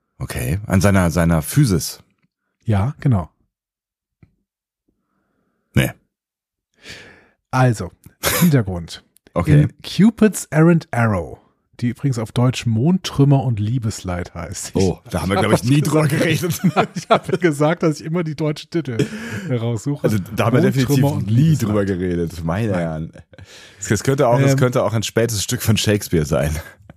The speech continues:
Speaker 2: Ja, genau. Das passt ja dann wieder zu Cupid's Errant Arrow, ne?
Speaker 1: Ja.
Speaker 2: Ähm, so. Da lässt sich Bäumler vom Computer das coolste Outfit aller Zeiten nachbilden.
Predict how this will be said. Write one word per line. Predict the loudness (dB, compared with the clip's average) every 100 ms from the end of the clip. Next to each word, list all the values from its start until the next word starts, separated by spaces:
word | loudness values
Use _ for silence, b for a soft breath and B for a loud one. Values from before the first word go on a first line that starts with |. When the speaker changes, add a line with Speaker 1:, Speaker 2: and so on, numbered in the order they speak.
| _ -4
Speaker 2:
Ja, | 0 2 2
genau. | 2 2 0
Das | -2 -2
passt | -2 0
ja |
dann | 0 0 -2
wieder | 0 -2
zu | 0 -2 -2
Cupid's | -2 -4 -2 -4
Errant | -2 -2 -4
Arrow, | -6 -6 0
ne? | 0
Speaker 1:
Ja. | 2 -2 -8
Speaker 2:
Ähm, | -4 -2 0 -4 B B B
so. | -6 -6 -6 b b b _ _
Da | 0
lässt | 2 2 2
sich | -4 0
Bäumler | 2 4 4 2
vom | 0 -2
Computer | -2 0 2 0
das | -2 -4
coolste | 2 2 2 -2
Outfit | -2 -2 -4 -4
aller | -4
Zeiten | -4 -2 -4 -4 -6
nachbilden. | -8 -8 -10 -8 -4 -6